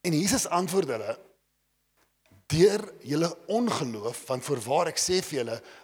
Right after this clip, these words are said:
as julle geloof het soos 'n mosterdsaad, sal julle vir die berg sê." Nou,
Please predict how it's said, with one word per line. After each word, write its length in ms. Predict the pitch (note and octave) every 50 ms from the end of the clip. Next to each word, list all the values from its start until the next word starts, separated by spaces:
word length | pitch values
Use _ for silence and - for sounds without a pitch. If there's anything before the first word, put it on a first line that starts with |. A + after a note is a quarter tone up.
| _ _ -
as 180 | F#3 F#3 -
julle 180 | - B3+ A#3 G3
geloof 500 | - E3 C#3 C3+ C#3+ D#3 F3+ G3 F#3+ -
het 200 | C#3 D#3+ D#3+ -
soos 320 | - - F3 F#3+ F#3 - -
'n 320 | D3 C3+ A#2+ A2+ A#2+ C3
mosterdsaad, 1120 | C#3 D#3+ F#3+ A#3+ A3 - - - A3+ F#3 D3+ - - - A#2 G2+ F#2+ G2 G2+ - - - - _ - _ _ _ _ _ -
sal 160 | - C3 B2
julle 160 | A#2+ A#2+ C3+ -
vir 160 | - C3 C3
die 80 | A2
berg 240 | A2 G#2+ A2 A2+ -
sê." 160 | - G#2+ A2
Nou, 240 | G#2+ C3 G3 C4+ C4+